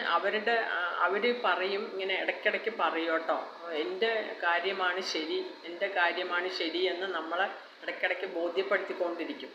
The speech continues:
കേട്ടോ. ഇങ്ങനെയുള്ള ആൾക്കാര് ഞാൻ പറയുന്നതാണ് ശരി, നമ്മൾ മിണ്ടാതിരുന്നു കഴിഞ്ഞാൽ അവരിടയ്ക്കിടയ്ക്ക് അത് നമ്മളെ ബോധ്യപ്പെടുത്തിക്കൊണ്ടേയിരിക്കും.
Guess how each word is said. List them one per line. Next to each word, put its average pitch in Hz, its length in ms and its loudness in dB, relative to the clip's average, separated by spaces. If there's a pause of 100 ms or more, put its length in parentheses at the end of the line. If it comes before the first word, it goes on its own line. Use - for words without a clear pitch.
(140)
കേട്ടോ. 170 180 0 (160)
ഇങ്ങനെയുള്ള 185 400 2
ആൾക്കാര് 175 560 2 (580)
ഞാൻ 175 180 0
പറയുന്നതാണ് 180 680 4 (100)
ശരി, 180 180 -2
നമ്മൾ 180 280 0
മിണ്ടാതിരുന്നു 196 680 4
കഴിഞ്ഞാൽ 190 420 2
അവരിടയ്ക്കിടയ്ക്ക് 185 920 2
അത് 185 220 0
നമ്മളെ 180 260 -2
ബോധ്യപ്പെടുത്തിക്കൊണ്ടേയിരിക്കും. 180 1400 -2